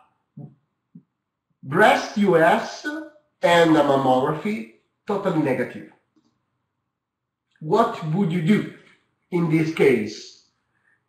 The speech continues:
You have a lady in your office that complain an enlargement and palpable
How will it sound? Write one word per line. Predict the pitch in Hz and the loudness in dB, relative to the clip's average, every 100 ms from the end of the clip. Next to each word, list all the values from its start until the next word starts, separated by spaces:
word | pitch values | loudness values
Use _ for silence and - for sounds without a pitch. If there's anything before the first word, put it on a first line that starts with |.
| - | -4
You | 185 | 0
have | 185 220 226 226 - - 156 | 4 6 6 4 0 -6 -2
a | |
lady | 156 202 226 220 240 254 - | 2 4 4 2 -2 -4 -2
in | 160 | -2
your | 165 151 180 | 0 0 0
office | 220 - 254 254 - - - _ _ _ _ | -2 -4 -8 -8 -10 -18 -20 _ _ _ _
that | 180 185 | 0 2
complain | 208 175 202 202 208 202 180 | 2 2 6 6 8 6 6
an | 170 | 4
enlargement | 160 151 160 185 196 190 208 202 202 - _ _ _ _ _ - | 4 4 6 6 4 2 0 0 -2 -8 _ _ _ _ _ 4
and | 190 185 151 - | 6 6 0 0
palpable | 208 220 240 - 226 208 208 214 - - | 2 2 0 0 0 4 4 4 0 -12